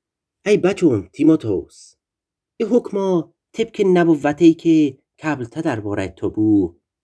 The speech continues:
او تا اتام تو کمک آنو یا ته جنگ خش بجنگیش. و او ایمون و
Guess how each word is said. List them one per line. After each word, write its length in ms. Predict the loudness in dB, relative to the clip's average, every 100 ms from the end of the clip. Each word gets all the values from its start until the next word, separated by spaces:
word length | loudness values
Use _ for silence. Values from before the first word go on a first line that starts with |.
| _
او 120 | -12
تا 140 | -4 -4
اتام 600 | -4 -4 -2 0 -2 -6 _ _
تو 200 | -6 -6 -6
کمک 400 | -4 -4 -4 -8
آنو 200 | -4 -4
یا 540 | 0 0 0 -4 -6 _ _
ته 120 | -6
جنگ 420 | -6 -6 -6 -4 -6
خش 540 | -8 -8 -8 -10 -16 _ _ _
بجنگیش. 720 | -4 -2 -4 -6 -16 -20 -20 _ _ _ _ _ _ _ _ _ _ _ _ _ _ _
و 40 | -2
او 240 | 0 0
ایمون 480 | -4 -2 0 2 2
و 380 | 2 2 0 -4